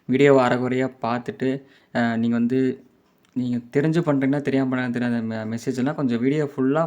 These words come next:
பார்த்துட்டு எந்த டவுட் இருந்தாலும் மெசேஜ் பண்ணுங்க, ஓகேங்களா? சரி, ஓகே. இப்ப பார்த்துடலாமா என்னன்னு? இப்ப பாருங்க, ரெண்டாயிரத்தி இருபத்தஞ்சு, பாருங்க, ரெண்டாயிரத்தி இருபத்தஞ்சு குரூப் ஃபோரோட ஸ்டடி பிளான் டெஸ்ட் சீரிஸ், புரியுதுங்களா? ஃபஸ்ட்டு பார்த்துட்டிங்கன்னா, நான் already நிறைய வீடியோஸ்ல சொல்லியிருக்கேன். என்னன்னா,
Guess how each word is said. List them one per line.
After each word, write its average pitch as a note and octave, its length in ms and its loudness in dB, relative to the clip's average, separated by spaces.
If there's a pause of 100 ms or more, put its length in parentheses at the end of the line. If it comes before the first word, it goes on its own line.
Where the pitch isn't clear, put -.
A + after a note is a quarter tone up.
(120)
பார்த்துட்டு C3+ 580 0
எந்த C3+ 240 4
டவுட் B2+ 200 0
இருந்தாலும் C3 300 -2
மெசேஜ் A#2 300 -4
பண்ணுங்க, A2 260 -8
ஓகேங்களா? G#2+ 360 -6 (460)
சரி, A#2+ 160 0
ஓகே. A2 200 -4 (400)
இப்ப B2+ 140 0
பார்த்துடலாமா A#2+ 540 2
என்னன்னு? A2+ 320 -2 (500)
இப்ப A#2+ 100 -6
பாருங்க, A#2 360 -2
ரெண்டாயிரத்தி B2+ 460 -2
இருபத்தஞ்சு, A#2+ 600 -4 (540)
பாருங்க, A#2+ 180 -6
ரெண்டாயிரத்தி B2+ 360 -4
இருபத்தஞ்சு B2+ 560 -2
குரூப் B2+ 260 -6
ஃபோரோட B2 380 -2 (400)
ஸ்டடி - 280 -2
பிளான் C3 220 -4
டெஸ்ட் A#2 220 -6
சீரிஸ், - 300 -8
புரியுதுங்களா? A2 460 -8 (540)
ஃபஸ்ட்டு - 280 -6
பார்த்துட்டிங்கன்னா, B2 640 -4
நான் B2+ 180 -4
already C3 240 -4
நிறைய B2 260 -2
வீடியோஸ்ல B2+ 380 -6
சொல்லியிருக்கேன். A#2 580 -8
என்னன்னா, A2+ 360 -10